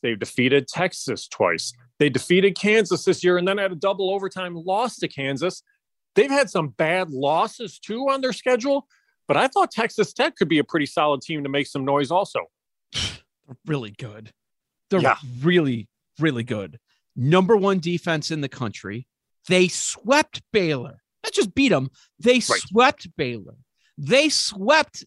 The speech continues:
Speaker 2: Texas. People thought it would be a downgrade with the new head coach. Mark Adams just done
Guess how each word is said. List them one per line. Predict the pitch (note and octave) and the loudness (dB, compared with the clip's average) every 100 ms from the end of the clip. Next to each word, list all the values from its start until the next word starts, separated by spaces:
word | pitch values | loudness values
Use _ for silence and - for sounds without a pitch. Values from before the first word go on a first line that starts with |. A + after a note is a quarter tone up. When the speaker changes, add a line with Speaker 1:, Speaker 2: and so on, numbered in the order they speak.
| - | -2
Speaker 2:
Texas. | C4+ E4 - - F3 B2+ - - _ _ _ _ - | 0 0 0 -4 -4 -4 -18 -20 _ _ _ _ -4
People | C#4+ D4+ A#3+ | -2 0 -2
thought | - B3+ B3+ B3+ | 2 4 4 2
it | |
would | A3+ G3 | -2 -6
be | G3+ | -2
a | F#3 | -2
downgrade | B2 F#3+ G#3 B3 A#3+ A#3+ B3+ B3+ B3 | -2 0 2 0 0 2 4 2 0
with | G#3 G3 | -8 -8
the | F#3 | -6
new | F#3 A#3 | -2 0
head | A3 G#3+ F3 | 2 0 0
coach. | - C4 C4+ - - - _ - - | -2 -2 -2 -6 -18 -20 _ -18 -4
Mark | F#3+ C4 - - | 2 2 0 -2
Adams | G3+ A#3 D#3+ D3+ D3+ | 2 2 2 -2 -10
just | D3+ F#3+ - | -8 -6 -2
done | G3 F3+ | -2 -2